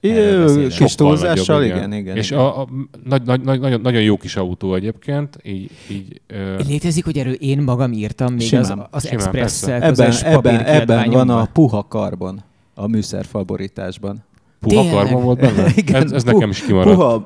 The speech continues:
Speaker 1: a pü-, puha műszerfal borításnak
Speaker 3: Én
Speaker 1: a
Speaker 3: arra,
Speaker 1: teteje,
Speaker 3: arra
Speaker 1: és pu-,
Speaker 3: emlékszem,
Speaker 1: és
Speaker 3: hogy
Speaker 1: karbon mintás.
Speaker 3: arra emlékszem, hogy valami, valami olyan re-,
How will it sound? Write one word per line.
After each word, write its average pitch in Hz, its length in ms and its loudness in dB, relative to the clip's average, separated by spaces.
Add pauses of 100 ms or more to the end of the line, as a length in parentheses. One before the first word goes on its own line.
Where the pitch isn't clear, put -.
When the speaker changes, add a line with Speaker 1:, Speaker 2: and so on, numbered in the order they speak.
(200)
Speaker 1:
a - 80 -8 (120)
pü-, 202 280 4
puha 120 340 2
műszerfal 110 640 -2
borításnak 101 720 -4
Speaker 3:
Én 117 100 0
Speaker 1:
a 143 60 4
Speaker 3:
arra, 135 120 6
Speaker 1:
teteje, 180 340 2
Speaker 3:
arra 139 240 2
Speaker 1:
és - 100 6
pu-, 131 60 2
Speaker 3:
emlékszem, 131 280 2
Speaker 1:
és 147 60 2
Speaker 3:
hogy - 200 2
Speaker 1:
karbon 110 460 0
mintás. 101 440 -4
Speaker 3:
arra 127 180 2
emlékszem, 123 340 0
hogy 113 100 0
valami, 117 360 2
valami 120 240 0
olyan 123 140 2
re-, 120 160 0